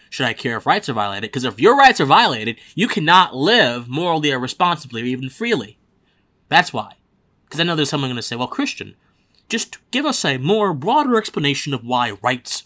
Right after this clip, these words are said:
are important. 'Cause what if I don't agree with your view of rights? So then what? Um,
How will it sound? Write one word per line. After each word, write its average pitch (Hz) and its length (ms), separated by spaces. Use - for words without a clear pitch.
are 131 140
important. 117 500
'Cause 180 120
what 240 140
if 269 80
I 233 80
don't 214 200
agree 143 200
with 165 200
your 160 80
view 131 280
of - 180
rights? 101 380
So - 120
then 185 220
what? 113 180
Um, 147 220